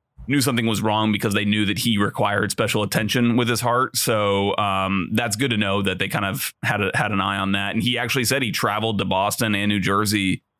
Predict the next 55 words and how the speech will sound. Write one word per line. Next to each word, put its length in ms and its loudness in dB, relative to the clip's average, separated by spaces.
uh, 300 -2
for 120 0
more. 380 2
Those 240 0
were 100 2
those 240 2
kind 180 -2
of 80 -4
third 240 0
party 320 0
independent, 640 0
um, 480 0
visitations 540 0
that 80 2
he 80 0
had 160 0
with 80 -2
doctors 360 0
to 60 0
check 200 -2
that 180 0
out. 300 0
So, 340 0
you 80 0
know, 120 2
it's 140 0
a, 280 2
obviously 320 0
a 40 0
scary 240 2
situation 440 0
for 160 0
him, 260 2
but 140 2
it's 120 0
good 120 2
to 60 2
know 180 2
that 100 2
it 80 0
wasn't 260 2
something 260 2
that 80 2
just 160 -2
kinda 180 0
came 320 -2
out 180 0
of 320 0
the 100 -6
blue. 460 2
You 120 2
know, 220 2
it, 100 0
it's 340 0
almost 400 0